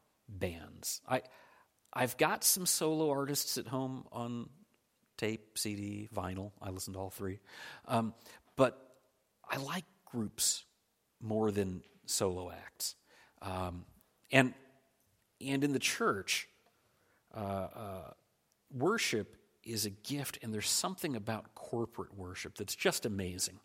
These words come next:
The image that we have in the book of Revelation is, is the entirety of heaven joined in, in worshiping together God on his throne.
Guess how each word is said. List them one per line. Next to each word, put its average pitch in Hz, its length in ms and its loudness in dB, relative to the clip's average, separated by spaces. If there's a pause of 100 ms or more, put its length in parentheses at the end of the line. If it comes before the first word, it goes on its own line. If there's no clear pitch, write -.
(640)
The 151 180 8
image 226 240 6
that 147 120 4
we 139 220 6
have 143 240 4
in 123 60 -2
the 120 60 2
book 123 260 0
of 113 140 2
Revelation 98 760 2 (560)
is, 117 280 4
is 117 260 4
the 113 160 0
entirety 160 680 0
of 98 80 -2
heaven 101 380 2 (800)
joined 156 800 2 (560)
in, 107 220 0 (180)
in 107 320 -4
worshiping 127 640 0
together 110 920 0 (680)
God 113 320 2
on 113 160 4
his 101 260 2
throne. 98 440 0